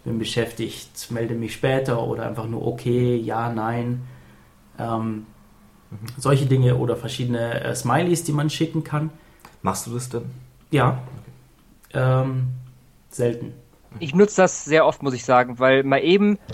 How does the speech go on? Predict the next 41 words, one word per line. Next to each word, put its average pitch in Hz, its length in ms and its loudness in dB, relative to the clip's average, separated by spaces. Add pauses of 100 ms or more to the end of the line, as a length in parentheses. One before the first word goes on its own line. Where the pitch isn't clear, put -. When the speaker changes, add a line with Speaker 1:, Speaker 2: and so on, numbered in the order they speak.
(240)
Speaker 3:
mit 135 160 -6
Ja 160 280 6
oder 151 140 2
mit 143 180 0
Okay 165 320 0
oder 180 120 4
mit 143 160 -2
Danke 185 320 4
antworten, 135 580 2
ist - 300 -10
immer 175 140 4
noch 165 120 2
schneller, 175 200 2
das 156 220 -6
Handy 180 200 2
rauszuholen. 123 720 2 (800)
Und 127 140 -4
sehr 143 220 8
oft 151 300 2
reicht 156 220 2
es 170 100 -4
ja 180 120 2
auch - 200 -2
aus, 165 240 0
so 165 80 -4
eine 131 100 0
kurze 160 340 -4
und - 20 -8
prägnante 135 440 0
Antwort - 280 -4
zu 123 140 -4
geben, 113 300 0
halt 117 200 2
Speaker 1:
Das 117 100 2
Speaker 3:
auch 117 60 0
Speaker 1:
stimmt. 107 160 -6
Speaker 3:
so 135 80 2
eine 127 100 2
vordefinierte 127 880 2
Antwort. 104 520 -4
Speaker 1:
Ja. 107 180 -12